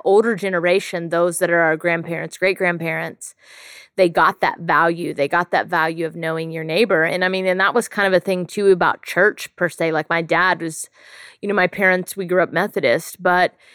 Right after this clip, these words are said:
he was always advocating, "Sarah, go to church because that's how you can get, really get to know people in the community." But even that is not the same anymore.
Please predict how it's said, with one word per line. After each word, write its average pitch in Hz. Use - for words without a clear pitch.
he 226
was 202
always 202
advocating, 190
"Sarah, 180
go 185
to 175
church 247
because -
that's 180
how 196
you 196
can 180
get, -
really 190
get 185
to 185
know 185
people 180
in 170
the 165
community." 180
But 185
even 208
that 196
is 220
not 160
the 151
same 165
anymore. 147